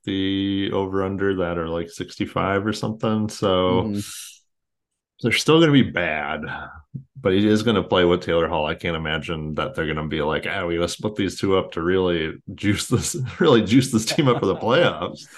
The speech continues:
Speaker 2: <laughs> Yeah.
Speaker 1: Um, yeah, I'm gonna go, I'll go, like,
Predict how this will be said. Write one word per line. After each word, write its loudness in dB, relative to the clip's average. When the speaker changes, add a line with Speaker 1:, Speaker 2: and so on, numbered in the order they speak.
Speaker 2:
<laughs> -8
Yeah. 0
Speaker 1:
Um, -8
yeah, 6
I'm 4
gonna 6
go, 4
I'll -6
go, 2
like, -6